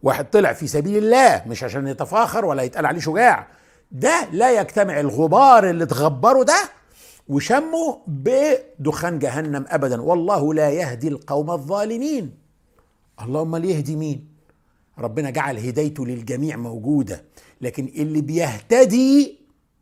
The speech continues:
ربنا هيهديه. فهناك هداية معونة غير الهداية العامة اللي موجودة للجميع،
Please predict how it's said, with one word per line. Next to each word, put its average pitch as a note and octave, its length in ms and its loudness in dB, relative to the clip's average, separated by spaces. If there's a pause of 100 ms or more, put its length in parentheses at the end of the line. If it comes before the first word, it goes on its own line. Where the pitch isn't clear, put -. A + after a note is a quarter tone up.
(360)
ربنا B2+ 500 -4
هيهديه. A#2+ 580 -6 (480)
فهناك D3+ 1080 -2
هداية D#3 800 4 (140)
معونة E3 720 4 (180)
غير A#3+ 220 -2
الهداية G#3+ 420 2
العامة F3 420 0
اللي D#3 120 0
موجودة D3+ 320 -2
للجميع، C3+ 480 -6